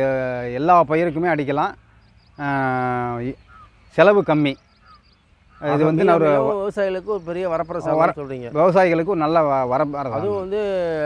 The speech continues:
Speaker 2: நாமளே சொந்தமா தயார் பண்ணிட்டா இன்னும் வந்து இது செலவு ரொம்ப குறைவு.
Speaker 1: ஆமா சார்.
Speaker 2: செலவு ரொம்ப குறைவு.
Speaker 1: செலவு கம்மி.
Speaker 2: ஆ, சரிங்க. சரிங்க ஐயா, இந்த எள் சாகுபடி மற்றும் பருத்தி சாகுபடியை குறித்து பசுமை சாரலுக்காக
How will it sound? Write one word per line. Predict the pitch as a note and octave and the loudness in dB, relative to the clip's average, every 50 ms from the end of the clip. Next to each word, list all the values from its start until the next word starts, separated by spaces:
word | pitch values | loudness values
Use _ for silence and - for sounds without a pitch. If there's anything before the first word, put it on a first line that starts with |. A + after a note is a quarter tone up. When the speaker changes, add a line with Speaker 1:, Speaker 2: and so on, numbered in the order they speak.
| D3 C#3 | -4 -2
Speaker 2:
நாமளே | C#3+ D3 E3 F3+ F#3+ G3+ G#3 - | -2 -4 -2 -2 -2 -2 -2 -2
சொந்தமா | E3 E3 F#3 F#3+ G3+ G3+ G#3 F#3+ | -4 -4 -4 -4 -2 -2 -2 -2
தயார் | - F3 F3+ F#3 F3+ | -2 -4 -4 -4 -6
பண்ணிட்டா | E3 F3 F3 E3+ D#3+ F#3+ G#3+ A3 | -6 -8 -10 -8 -4 -4 -4 -2
இன்னும் | G3+ F#3 F#3 G3+ G#3 F#3+ | -4 -4 -6 -6 -6 -6
வந்து | F#3 F3+ F3+ F#3+ | -6 -6 -6 -6
இது | F#3 E3+ | -8 -8
செலவு | - - E3 F3 G3 G3 | -8 -6 -4 -4 -2 -2
ரொம்ப | F3+ E3 D#3+ D#3+ E3 | -2 -4 -4 -4 -6
குறைவு. | C#3 D3+ C#3+ C#3+ C#3 C#3 B2+ A2+ - _ _ - | -6 -4 -4 -4 -4 -4 -6 -8 -10 _ _ 2
Speaker 1:
ஆமா | D#3 F3+ F#3+ E3+ | 4 4 4 4
சார். | A#2+ A#2 A2 G2+ - _ _ | 2 -2 -6 -12 -16 _ _
Speaker 2:
செலவு | - C3+ C3+ C3+ C3+ | -12 -10 -8 -8 -8
ரொம்ப | B2+ B2 B2 B2 A#2 | -8 -10 -12 -14 -16
குறைவு. | - G#2+ G#2 G#2 G2 F#2+ | -16 -16 -16 -14 -14 -14
Speaker 1:
செலவு | - - D3 D3 E3 D3+ - | -8 -4 0 2 2 2 0
கம்மி. | C#3+ B2 B2 A2+ G#2+ - _ B2 | 0 -4 -4 -6 -8 -14 _ -20
Speaker 2:
ஆ, | G#2+ | -20
சரிங்க. | G2+ G2+ F#2+ - _ G#2+ G2 G2 - - - _ _ _ _ - - - - | -20 -20 -20 -20 _ -20 -20 -20 -20 -20 -20 _ _ _ _ -20 -20 -8 -4
சரிங்க | F3 F#3 G#3+ G#3 G#3 | -2 0 2 4 4
ஐயா, | G3+ G#3 G#3 G3+ | 4 4 4 2
இந்த | F#3+ F3+ F3 | 2 0 0
எள் | E3+ F3+ G3 G#3+ A#3 | 0 2 2 2 2
சாகுபடி | F#3 G#3 G3+ G3 F#3+ F3+ F#3 F#3+ G#3 | 2 2 2 2 0 0 0 0 0
மற்றும் | F#3+ F3+ E3 D#3+ G3 F3+ | 0 -2 -4 -4 -6 -4
பருத்தி | D3 E3 E3+ F3+ F3 G3+ F#3 - | -2 -4 -4 -4 -4 -6 -6 -4
சாகுபடியை | F3 E3 E3+ D#3+ E3 D#3+ D#3+ D#3 D3 | -4 -4 -4 -4 -4 -4 -4 -4 -4
குறித்து | D#3 D#3+ D3+ D3 E3+ F3+ | -6 -10 -8 -8 -8 -6
பசுமை | D3 D#3+ D#3 C#3 F3 F#3+ F3+ | -6 -6 -6 -6 -6 -8 -6
சாரலுக்காக | D3 E3 D#3+ D#3+ D#3 C#3+ C#3+ C#3+ C#3 C#3 D#3 E3+ E3+ | -4 -4 -4 -4 -4 -2 -2 0 2 2 2 2 0